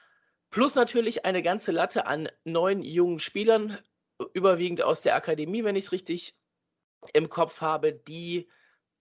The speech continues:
fast alle einen Förderlizenz-, äh, Vertrag auch für Riesersee bekommen haben, mit Ausnahme vom,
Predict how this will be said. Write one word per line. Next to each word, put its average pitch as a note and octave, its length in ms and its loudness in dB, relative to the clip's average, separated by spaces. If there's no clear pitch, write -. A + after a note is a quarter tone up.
fast - 480 -4
alle G2+ 440 -8
einen C3+ 240 -6
Förderlizenz-, D3 1200 -10
äh, C3+ 160 0
Vertrag D3 520 -4
auch C#3+ 100 -2
für C3 240 -6
Riesersee G3+ 480 -2
bekommen G3 640 -2
haben, F#3 380 -4
mit E3+ 320 -4
Ausnahme G3+ 920 2
vom, E3 580 -4